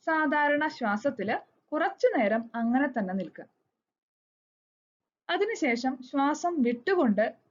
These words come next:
കൈകള് താഴേക്കിടുക, കാല് തറയിൽ വെക്കുക. ഇതുപോലെ നിങ്ങൾക്ക് രണ്ട് കാല് കൊണ്ടും എന്ത് ചെയ്യാം? ഈ യോഗ ചെയ്യാവുന്നതാണ്.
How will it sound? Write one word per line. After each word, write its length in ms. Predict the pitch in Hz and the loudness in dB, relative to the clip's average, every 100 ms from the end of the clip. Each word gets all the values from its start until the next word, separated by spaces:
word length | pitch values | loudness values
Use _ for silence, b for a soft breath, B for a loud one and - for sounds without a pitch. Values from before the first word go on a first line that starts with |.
| 254 | -2
കൈകള് 520 | 226 254 311 226 254 - | 0 2 0 0 -2 -2
താഴേക്കിടുക, 720 | 226 208 214 220 226 208 330 - _ _ _ _ _ _ 262 | 0 2 0 0 -2 -2 -4 -6 _ _ _ _ _ _ -2
കാല് 440 | 233 226 240 427 - - | 0 2 2 0 -4 -4
തറയിൽ 320 | 226 208 202 | 0 2 2
വെക്കുക. 420 | 214 175 - 226 - _ _ - | 0 -2 -4 -4 -6 _ _ -2
ഇതുപോലെ 440 | 349 440 381 247 | 0 2 2 4
നിങ്ങൾക്ക് 380 | 254 233 214 220 | 4 4 2 0
രണ്ട് 420 | 233 233 277 349 | 2 4 2 2
കാല് 360 | 440 359 226 262 | 0 2 2 2
കൊണ്ടും 400 | 269 214 226 220 | 4 4 2 2
എന്ത് 160 | 214 | 2
ചെയ്യാം? 420 | 220 226 208 190 196 _ _ _ 269 | 2 0 -2 -4 -10 _ _ _ -2
ഈ 220 | 320 453 _ _ 220 | -2 -2 _ _ -2
യോഗ 260 | 220 214 226 392 - _ _ _ _ | 2 2 2 -2 -6 _ _ _ _
ചെയ്യാവുന്നതാണ്. 680 | - 247 202 185 185 156 151 | -2 2 2 0 0 -2 -4